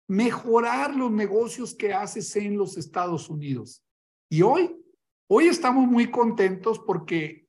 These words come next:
tenemos a un consejero nacional. Es un joven muy exitoso, pero con ganas de compartirte todo lo que hace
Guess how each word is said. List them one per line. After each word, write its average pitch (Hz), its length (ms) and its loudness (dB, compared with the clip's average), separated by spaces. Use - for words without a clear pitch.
tenemos 226 720 2
a 208 120 2
un 269 440 2
consejero 226 1200 0
nacional. 170 800 -10
Es 214 240 2
un 269 160 2
joven 240 500 2
muy 247 300 2
exitoso, 220 1000 -6
pero 233 260 6
con 226 200 2
ganas 269 360 0
de 262 140 -4
compartirte 202 920 -2
todo 311 300 -4
lo 320 200 -2
que 226 160 0
hace 202 440 -4